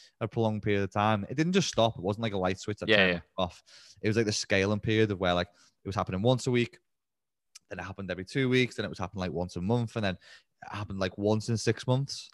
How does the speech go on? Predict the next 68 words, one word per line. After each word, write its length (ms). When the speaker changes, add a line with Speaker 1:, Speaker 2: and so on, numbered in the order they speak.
Speaker 2:
Sick. 380
Speaker 1:
Um, 480
so 200
c-, 120
I 80
slowly 360
got 120
away 200
with 80
it, 60
but 120
I 100
got 160
to 80
the 40
point 200
where 120
I 40
was 100
really, 380
really, 440
really 420
depressed 460
of 80
it 140
because 200
I 80
just 180
couldn't, 300
I 80
felt 140
like 140
I 40
tried 420
everything 580
and 160
it 120
not, 340
uh, 180
it 100
wouldn't 300
go. 260
And 100
I 80
was 80
getting 180
to 40
the 60
point 200
where 80
I 40
was 60
having, 180
like, 180
really 220
bad 280
thoughts 420
about, 160
like, 120
I 60
just 120
didn't 140
even 100
wanna 140
be 160
anymore, 560
and 80
Speaker 2:
Ah. 280